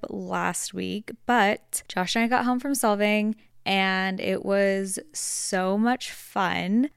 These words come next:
We haven't gone on a trip, like a vacation trip, in over a year.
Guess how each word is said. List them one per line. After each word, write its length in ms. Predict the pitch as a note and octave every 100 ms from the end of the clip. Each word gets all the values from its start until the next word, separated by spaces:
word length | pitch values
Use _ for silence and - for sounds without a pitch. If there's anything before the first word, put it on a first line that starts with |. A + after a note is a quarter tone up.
| -
We 220 | G#3 A3
haven't 280 | B3 C4 C4
gone 360 | A#3 G#3 G#3 G#3+
on 260 | - G3
a 100 | F#3+
trip, 840 | F#3+ - - - G3 F#3+ F#3 - - - _ _ _ _ _
like 180 | G3 F#3+
a 40 | F#3+
vacation 840 | F#3 F#3+ - G#3+ G#3 - G3+ G3
trip, 540 | - - F3+ - - - _ -
in 800 | G3+ G3 F#3+ F#3+ F#3 F#3 F#3 - -
over 440 | G#3+ A#3+ C#4+ E4+ E4+
a 140 | D#4
year. 920 | G#3+ F#3 F#3 F3 G3 F#3+ F#3+ G3+ B3